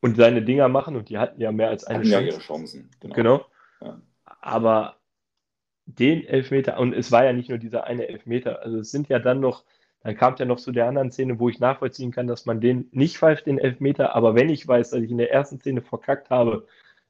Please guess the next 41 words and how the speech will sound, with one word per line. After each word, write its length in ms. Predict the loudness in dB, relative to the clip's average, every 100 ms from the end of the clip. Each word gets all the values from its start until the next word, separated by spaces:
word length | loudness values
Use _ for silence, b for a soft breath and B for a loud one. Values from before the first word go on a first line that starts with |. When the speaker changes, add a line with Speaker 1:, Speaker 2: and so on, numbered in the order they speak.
| -2
Speaker 1:
dann 200 | 0 2
gebe 140 | 0
ich 140 | 2
halt 160 | -2 -2
diesen 180 | -6 -4
Elfmeter. 540 | -6 -6 -6 -6 -10 _
Einfach. 480 | -6 0 0 -2 -14 _ _ _ _ _ _ _ -2
Speaker 2:
Ja, 300 | 0 0 -2
Speaker 1:
Ja. 0 |
Speaker 2:
einfach 240 | -4 -4
als 200 | -4 -6
Entscheidung 460 | -6 -12 -6 -6 -6
dann, 120 | -10
um 80 | -8
das 160 | -10 -8
wieder, 160 | -10 -10 -12 _
ja, 120 | _ -20
das 120 | _ -16
ist 100 | -10
ja 60 |
dann 140 | -8 -8
so 120 | -8
eine, 60 |
Speaker 1:
Als 120 | -8 -6
Speaker 2:
so 60 |
Speaker 1:
wieder 320 | -4 -2 -6 -18 -20 _ _
Speaker 2:
machst 260 | -14 -14
es 100 | -14
wieder 120 | -6
Speaker 1:
gut. 100 | -6
Speaker 2:
gut 180 | -6 -12
dann 160 | -12 -14
halt, 200 | -16 -12
ja. 160 | -12 -12 -18 -20 -2
Speaker 1:
Genau. 300 | 2 2 0 -4 _ _ _ _
Speaker 2:
Ja, 240 | -10 -10 _ -2
aber 400 | 2 2 -2 _ -10
es 140 | -8
ist 180 | -8 -6
so: 260 | -6 -6
Videobeweis 680 | -10 -12 -12 -8 -8 -8 -16